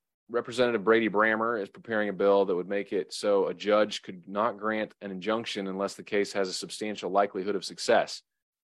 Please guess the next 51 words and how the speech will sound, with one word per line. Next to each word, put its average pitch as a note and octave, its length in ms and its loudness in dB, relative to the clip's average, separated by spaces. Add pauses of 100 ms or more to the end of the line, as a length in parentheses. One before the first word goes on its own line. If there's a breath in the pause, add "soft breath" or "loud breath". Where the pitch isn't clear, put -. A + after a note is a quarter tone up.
(240)
You F#2+ 80 -10
know, G2 80 0
and G2+ 100 0
as G#2 140 4
we've G#2+ 140 -2
said A2+ 180 2
previously, A#2 420 0
the G2+ 120 -4 (240)
Planned A#2 260 -2
Parenthood's A2 480 0
arguments G2+ 540 2
are G2 80 -2
pretty C3 260 0
weak A2 320 0
in F#2 60 -4
this F#2 160 -6
case, G2 400 0
and G2 80 -10
we G#2 60 -2
have G2+ 100 0
every G#2 160 2
reason G2 240 -4
to F2+ 60 -6
believe F#2+ 440 -4
that, F#2 160 0 (180)
that F#2 220 -2 (220)
the F2+ 100 -6
Supreme G2 320 -10
Court F#2 220 -2
will F2+ 100 -8
deny F#2+ 360 -2
them. F#2+ 260 -2 (420)
But G2 60 -2
in G2+ 60 0
the G2+ 60 -2
meantime, A#2 720 4
of F#2+ 100 -18
course, A2 260 4
they G#2 100 -2
found G#2 280 -2
a - 20 -2
judge G#2 560 2
to G2 300 -6
halt A2 420 -2
the G2 240 -2
triggers G2 320 -6
law F#2+ 240 2
from F#2 180 -12
going F#2+ 180 -6
into F2+ 120 -8
effect. A2 400 2